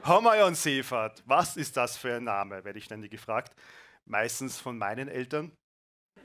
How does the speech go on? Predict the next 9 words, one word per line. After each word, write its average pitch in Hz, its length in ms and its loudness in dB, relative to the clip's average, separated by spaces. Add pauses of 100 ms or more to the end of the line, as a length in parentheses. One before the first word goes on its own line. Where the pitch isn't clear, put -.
(1200)
Und 131 120 -4
heißt 139 200 4
frei 131 240 2
übersetzt 139 560 -2
Herrscher 131 340 0
aller 123 160 0
Welten. 151 440 -8 (2250)
Na, 92 160 -10
Spaß. 87 400 -14